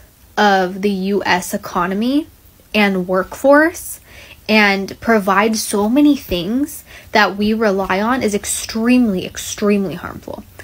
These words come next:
So I urge you, do your research, do your job <laughs> as American people, and understand the complexities that come with immigration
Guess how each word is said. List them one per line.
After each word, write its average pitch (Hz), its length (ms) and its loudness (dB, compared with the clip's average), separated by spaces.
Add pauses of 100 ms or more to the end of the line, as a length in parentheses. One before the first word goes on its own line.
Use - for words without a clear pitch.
(200)
So 240 160 4
I 269 240 4
urge 240 200 2
you, 247 180 0
do 233 580 0
your 254 160 4
research, 214 720 0
do 262 360 4
your 208 160 2
job 202 640 0 (340)
<laughs> - 340 -20
as 220 280 4
American 202 520 2
people, 240 580 2 (280)
and 220 280 0
understand 226 1040 0 (1500)
the 214 180 0
complexities - 840 -2
that - 220 -2
come 196 540 0
with 202 340 0
immigration 190 920 0